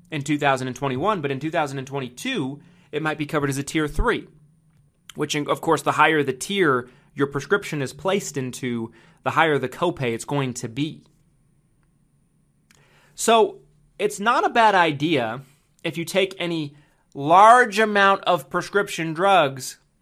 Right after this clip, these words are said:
or any expensive prescription drugs to probably have your plan compared. If you just take a couple of cheap prescriptions, like let's say you take a lisinopril, an omeprazole, a losartan,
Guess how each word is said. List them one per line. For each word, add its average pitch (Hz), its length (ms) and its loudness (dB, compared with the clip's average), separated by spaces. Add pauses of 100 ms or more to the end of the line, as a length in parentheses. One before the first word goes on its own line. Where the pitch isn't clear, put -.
(260)
or 165 180 2
any 185 220 0
expensive 220 600 2
prescription 135 540 -6
drugs 110 400 -12 (560)
to 247 80 -8
probably 381 460 -2
have 185 200 2
your 160 100 2
plan 139 260 -2
compared. 117 360 -14 (880)
If 190 100 0
you 226 80 -4
just 359 180 2
take 247 160 0
a - 60 -2
couple 180 300 0
of 147 80 0
cheap 175 240 -4
prescriptions, 147 600 -8 (560)
like 135 200 -6
let's 160 120 -4
say 165 120 -4
you 147 80 -4
take 143 180 -4
a 143 40 -2
lisinopril, 139 920 0
an 127 80 -6
omeprazole, 131 880 0 (880)
a 139 80 -4
losartan, 139 800 -4